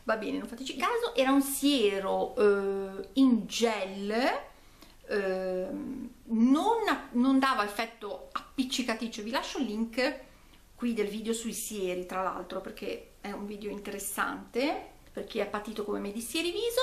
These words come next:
che ho inserito anch'esso perché l'ho amato molto. E sono quindici millilitri, quindi la metà di un siero normale, quindi, mm, non è proprio economicissimo,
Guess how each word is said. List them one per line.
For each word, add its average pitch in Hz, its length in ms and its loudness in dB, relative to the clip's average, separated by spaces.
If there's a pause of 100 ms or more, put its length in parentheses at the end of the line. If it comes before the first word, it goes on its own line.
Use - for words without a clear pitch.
(420)
che - 80 -8
ho 214 40 -2
inserito 214 340 -4
anch'esso 302 500 0
perché - 240 -10
l'ho 180 120 -2
amato 190 300 -2
molto. 233 800 2 (380)
E 226 220 6
sono 285 240 0
quindici 392 340 0
millilitri, 226 340 2
quindi 233 200 2
la 233 80 4
metà 254 460 -2
di 202 60 -16
un 220 80 -10
siero 240 240 0
normale, 247 800 4
quindi, 220 580 -2 (280)
mm, 202 300 -4
non 202 140 0
è 247 140 2
proprio - 280 -16
economicissimo, 233 1160 0